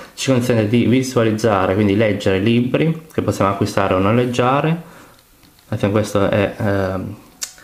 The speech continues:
ventimila leghe sotto i mari. E come vedete possiamo, eh, facilmente, insomma, leggere il nostro libro. C'è anche l'effetto della pagina che viene, eh, girata, voltata, che è molto bello. Poi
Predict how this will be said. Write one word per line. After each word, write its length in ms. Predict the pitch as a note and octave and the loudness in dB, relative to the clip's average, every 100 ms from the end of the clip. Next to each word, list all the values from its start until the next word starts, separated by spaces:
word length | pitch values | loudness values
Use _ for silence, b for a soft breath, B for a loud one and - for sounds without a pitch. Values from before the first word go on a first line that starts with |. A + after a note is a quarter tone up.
| B | B
ventimila 440 | - F#2 G#2 G2+ F#2+ | -6 -4 0 0 2
leghe 200 | F#2 F#2 | 2 0
sotto 260 | G2+ F#2+ | -2 0
i 40 | B2 | 0
mari. 480 | B2 C#3 D3 D3+ B B B B B B B B _ _ _ _ _ - | 2 0 0 -2 B B B B B B B B _ _ _ _ _ -16
E 80 | |
come 220 | - D3+ G#2 | -4 0 2
vedete 300 | A2 B2 A#2+ | 0 0 -2
possiamo, 760 | - A2+ A2 G2+ F#2+ F2 - B B B B B _ _ - G3+ - - | -4 -4 -2 0 0 -2 -6 B B B B B _ _ -20 -18 -18 -14
eh, 360 | - G2 - - - - | -6 -2 -2 -4 -6 -10
facilmente, 680 | - B2+ B2+ G2 F#2 F#2+ F#2 | -6 -2 0 0 0 -2 -4
insomma, 260 | F#2+ F#2+ F#2 | -4 -4 -2
leggere 340 | F#2+ F#2 F#2+ | -2 0 0
il 60 | F#2+ | 0
nostro 360 | F#2 - G#2 | -2 -2 0
libro. 580 | G#2 G#2+ B2 C3 D3+ D#3 B - | 2 0 0 0 0 -4 B -6
C'è 120 | G#2+ | -2
anche 160 | G#2 | 0
l'effetto 500 | G#2 G2+ - G#2 - | 0 0 0 -2 0
della 220 | G2 G2 - | 0 2 2
pagina 500 | G2+ F#2+ - F2+ F#2 | 0 0 0 0 0
che 100 | F#2 | 0
viene, 460 | F#2+ F#2 F#2 G2 B B B B B | 0 0 -2 -4 B B B B B
eh, 100 | - F2 F2 F2+ F#2 | -6 -4 -2 -2 -4
girata, 540 | - B2 G#2+ G#2+ A2 | -2 0 2 0 0
voltata, 800 | F#2+ G#2+ A2 A2 A2+ A#2+ C#3 C#3+ - - - | 2 0 0 -2 0 0 -2 -4 -10 -20 -20
che 140 | - | -6
è 20 | F#2+ | -2
molto 300 | F#2+ - A#2 | -2 -2 -2
bello. 440 | C3+ C#3+ D#3 D3+ | 0 0 0 0
Poi 360 | - G#2+ G2 | 0 0 0